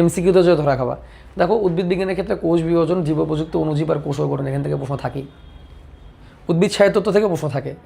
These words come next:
অনেকে পড়ে না বলে এটা দেই নাই। কিন্তু যে ব্যক্তির বুকে কলিজা আছে, ছাব্বিশ ব্যাচ যার বুকে কলিজা আছে, সে উদ্ভিদ সাহিত্যত্ব পড়বে এবং একটা সৃজনশীল অবশ্যই কমন পাবে। তাহলে দেখছো, পাঁচটা সৃজনশীল বলেই দিলাম, কী কী? কোষ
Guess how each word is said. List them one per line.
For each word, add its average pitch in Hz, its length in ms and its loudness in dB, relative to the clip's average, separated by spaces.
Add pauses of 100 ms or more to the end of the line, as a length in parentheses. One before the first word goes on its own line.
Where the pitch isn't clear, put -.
(140)
অনেকে 156 260 -2
পড়ে 170 180 4
না 170 100 0
বলে 156 120 -2
এটা 139 140 -4
দেই 135 140 -2
নাই। 131 100 -10 (480)
কিন্তু 156 220 -4
যে 175 160 6
ব্যক্তির 185 280 2 (160)
বুকে 170 180 0 (100)
কলিজা 190 300 6 (100)
আছে, - 160 -6 (280)
ছাব্বিশ 151 360 0
ব্যাচ 170 180 6
যার 156 160 6
বুকে 170 220 2
কলিজা 185 340 4
আছে, 156 160 -2
সে 156 120 -6
উদ্ভিদ 147 200 -6
সাহিত্যত্ব 151 300 -8 (100)
পড়বে 139 240 -10 (460)
এবং 143 180 -4
একটা 147 140 -4
সৃজনশীল 147 340 0
অবশ্যই 139 260 -4
কমন 131 220 -8
পাবে। 143 160 -10 (420)
তাহলে 151 160 -4
দেখছো, 175 240 2
পাঁচটা 165 200 -2
সৃজনশীল 165 320 0
বলেই 156 220 4
দিলাম, 139 260 -4
কী 160 140 -6
কী? 190 80 -4 (540)
কোষ 160 120 2